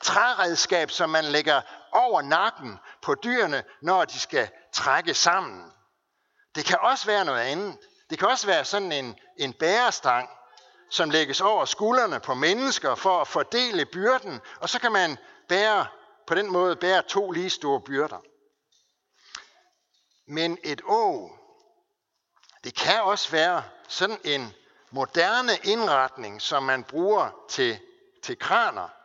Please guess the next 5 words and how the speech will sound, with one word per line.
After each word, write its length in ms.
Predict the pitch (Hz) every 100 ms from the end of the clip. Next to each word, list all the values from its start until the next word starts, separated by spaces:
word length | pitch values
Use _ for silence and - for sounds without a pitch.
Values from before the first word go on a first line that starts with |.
| _ _ _ _ _ _ - - _
En 160 | 156 160
stang 460 | - - 233 240 - - - _ _ _ _ _ -
med 80 |
to 280 | 123 233 226
kroge, 560 | - 165 185 233 226 131